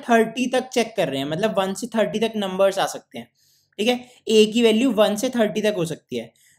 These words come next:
तो पहले मान लेते हैं हमने यहाँ पे ना A की वैल्यू वन रख दी, ठीक है। तो अब हमें आगे वालों के लिए चेक करना पड़ेगा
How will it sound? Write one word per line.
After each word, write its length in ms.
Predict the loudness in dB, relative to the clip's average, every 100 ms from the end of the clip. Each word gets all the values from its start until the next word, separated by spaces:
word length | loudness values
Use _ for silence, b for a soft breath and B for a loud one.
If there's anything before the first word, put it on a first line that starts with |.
| -8
तो 40 |
पहले 300 | 0 4 4 4
मान 220 | 4 4
लेते 240 | 2 2
हैं 60 | 2
हमने 180 | 2 2
यहाँ 160 | 0
पे 100 | 0
ना 100 | -2
A 200 | 0 -2 0
की 80 | 2
वैल्यू 260 | 2 2 4
वन 180 | 4
रख 140 | 4 -2
दी, 160 | -6 -14 -16 _ _ _ _
ठीक 100 | 0
है। 60 | 0 0 B B
तो 60 | 0
अब 300 | 0 0 2
हमें 360 | 4 4 2 2
आगे 240 | 2 4 2
वालों 220 | 4 4
के 60 |
लिए 120 | 2 2
चेक 200 | 0 0
करना 220 | 0 2
पड़ेगा 340 | 2 2 2